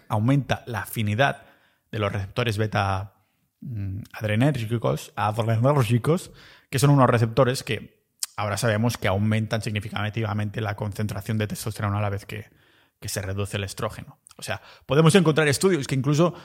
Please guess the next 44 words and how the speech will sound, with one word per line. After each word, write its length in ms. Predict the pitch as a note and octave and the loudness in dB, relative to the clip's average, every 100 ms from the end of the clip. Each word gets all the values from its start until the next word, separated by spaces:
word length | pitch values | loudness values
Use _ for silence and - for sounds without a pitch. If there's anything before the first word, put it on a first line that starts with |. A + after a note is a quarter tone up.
| - - | -12 2
nos 260 | D3+ F3 | 4 6
lo 180 | F#3 E3 | 6 6
verifiquen 720 | D3+ C#3 - D#3 F#3 F3+ E3 | 6 2 -2 -2 -2 -2 -2
de 100 | B2 | -2
forma 560 | - D#3+ D#3 C#3+ B2+ - | 2 4 4 2 -2 2
contraria. 800 | C3+ A2+ A#2 A2+ D3+ C#3+ A2 | 2 4 0 0 4 4 4
Es 60 | A2+ | 2
decir, 260 | A#2 B2 B2+ | 2 2 2
uno 200 | D3+ D#3 | 2 4
de 80 | |
estos 200 | D3+ D#3+ | 4 4
papers 400 | - D3+ D3+ D3+ | 2 0 0 -2
veía 260 | C3 C3+ D3 | 0 0 2
como 300 | D3 C3 C3 | 2 2 0
había 320 | A#2 B2+ D#3 | 0 2 4
una 200 | C#3 B2 | 6 6
reducción 840 | A#2+ E3+ A3 D#3+ - - G3+ G3+ C#3 | 4 6 6 4 0 -4 0 0 0
significativa 680 | D3+ C#3+ B2+ C3+ B2 D#3+ C3+ | -2 -2 0 -2 0 0 2
de 60 | |
la 120 | B2+ | 2
testosterona 760 | B2 A2 A2 - B2 F#3 A#2 - - - _ - | 0 -2 -4 0 0 0 -2 -4 -12 -20 _ 6
cuando 380 | G#3+ A#3+ G3 | 8 8 6
los 160 | F3 - | 4 4
sujetos 640 | E3+ - F#3+ - C3+ - - _ _ - | 0 2 0 0 -4 -4 -16 _ _ -8
se 200 | - C#3 | 0 4
les 160 | C3 | 4
restringía 560 | B2 A#2 A#2 A2 C#3+ A#2+ | 4 2 2 2 4 4
el 120 | G#2+ | 4
zinc 420 | A2 B2 G#2+ - | 0 2 0 -2
en 120 | - G2 | -4 -2
la 80 | |
dieta, 480 | F2+ - - - - _ | 0 2 2 0 -8 _
¿vale? 260 | - - - - _ | -10 -10 -12 -20 _
Y 100 | - | 0
en 60 | B2 | 2
el 80 | B2+ | 6
mismo 240 | D#3+ F3 | 6 6
estudio 300 | D#3+ F3 F3 | 6 6 4
se 120 | - | 4
vio 160 | C#3+ D#3+ | 4 4
después 340 | D3+ - D3+ | 4 2 0
que 100 | - | 4
al 100 | B2 | 2
suplementarlos 1000 | - C#3 C3+ A#2+ A#2 A2+ G#3 E3+ A#2+ A2 | 4 4 6 4 4 6 6 6 0 0